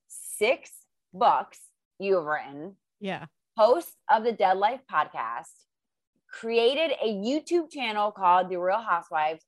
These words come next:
Speaker 1: of Astrology. So dope. Um,
Speaker 2: <laughs>
Speaker 1: and a T V show, The Medium, based around you. You guys, if that's not enough, a hundred and thirty episodes, seven seasons.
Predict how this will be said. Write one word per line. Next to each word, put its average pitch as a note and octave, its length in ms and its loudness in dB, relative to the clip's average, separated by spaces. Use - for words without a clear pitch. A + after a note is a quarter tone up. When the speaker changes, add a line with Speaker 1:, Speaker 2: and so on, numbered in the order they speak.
Speaker 1:
of D#3+ 140 -4
Astrology. C#3 720 -8
So C3 80 -10
dope. A#2 380 -10
Um, B3+ 360 0
Speaker 2:
<laughs> - 60 -8
Speaker 1:
and C#4+ 100 -2
a B3 180 0
T C4+ 220 -10
V D#4+ 180 -4
show, D#3+ 600 0
The F#3 100 -6
Medium, D#3 640 -8
based G#3+ 580 0
around G#3+ 580 2
you. F#3+ 800 2
You G#3 120 -8
guys, G#3 260 2
if G3 80 -10
that's A#3 240 -4
not A3+ 160 -8
enough, D#3+ 360 -4
a A3+ 140 4
hundred B3+ 640 -4
and A3 300 -4
thirty A3 600 -6
episodes, D#3 800 -2
seven F3+ 440 -2
seasons. A#2 600 -14